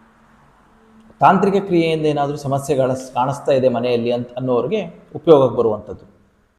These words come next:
ಕಲಶವನ್ನು ಇಡುವಲ್ಲಿ ಒಂದು ಮ-, ಮಣ್ಣಿನ ಪ್ಲೇಟು, ಅದರ ಮೇಲೆ ಅಕ್ಕಿ ಅಥವಾ ನವಧಾನ್ಯ, ಅದಾದ್ಮೇಲೆ ಕಲಶ, ಕಲಶದಲ್ಲಿ ನೀರು, ಅದರ ಮೇಲೆ ಕಾಯಿ. ಈ ಕಲಶಕ್ಕೆ ಮೂರು ಕಡೆ ನೀವು ಅರಿಶಿಣ ಕುಂಕುಮವನ್ನು ಹಚ್ಚಬೇಕು.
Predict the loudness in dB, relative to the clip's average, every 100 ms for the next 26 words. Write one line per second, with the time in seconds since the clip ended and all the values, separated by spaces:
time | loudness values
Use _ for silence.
0 | _ _ _ 0 0 0 0 2 2 2
1 | 2 0 -6 -8 -18 -20 _ _ _ _
2 | _ _ _ _ _ _ _ -6 -2 0
3 | 0 -4 -8 -2 0 2 0 -2 -2 -4
4 | 0 0 0 -6 -8 -4 -2 -2 -4 -6
5 | -14 -16 -16 -10 -12 -10 -8 -6 -4 -2
6 | -2 -2 -6 -8 -4 -2 -2 -4 -8 -6
7 | -6 -6 -12 -16 -20 _ _ _ -4 -4
8 | -2 -2 -2 -4 -4 -4 -6 -6 -4 -6
9 | -4 -6 -6 -16 -20 _ _ -12 0 2
10 | 2 -4 -8 -4 -4 -4 -8 -20 _ -4
11 | 2 2 2 0 0 -2 -4 -6 -8 -14
12 | -20 _ -10 -10 -6 -6 -6 -8 -6 -6
13 | -6 -8 -10 -14 -16